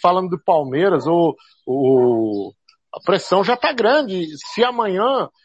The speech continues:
acontecer um, uma vitória do Flamengo, vai ter mais pressão ainda, e o Palmeiras ganhou tudo. Agora, no nosso futebol, é, é ainda uns dirigentes provincianos que, é, não pode ser criticado.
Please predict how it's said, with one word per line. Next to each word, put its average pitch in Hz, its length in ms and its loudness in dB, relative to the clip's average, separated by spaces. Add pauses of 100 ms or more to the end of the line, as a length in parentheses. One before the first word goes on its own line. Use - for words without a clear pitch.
(220)
acontecer 180 540 2
um, 151 600 -2
uma 131 120 -2
vitória 147 360 2
do 151 80 -4
Flamengo, 196 680 0 (420)
vai 156 260 2
ter 220 180 4
mais 180 340 2
pressão 262 560 0
ainda, 247 440 0
e 180 80 4
o 202 60 -2 (120)
Palmeiras 240 400 2
ganhou 285 260 0
tudo. - 460 -2 (360)
Agora, 185 340 2
no 202 140 -2
nosso 240 300 0
futebol, 185 680 2 (360)
é, 160 240 2
é 156 60 4
ainda 202 360 2 (180)
uns 220 140 -4
dirigentes 208 480 -2 (100)
provincianos 226 960 0 (540)
que, 247 440 2 (340)
é, 226 500 2
não 294 320 -8
pode 320 240 0
ser 285 100 0
criticado. 220 1040 0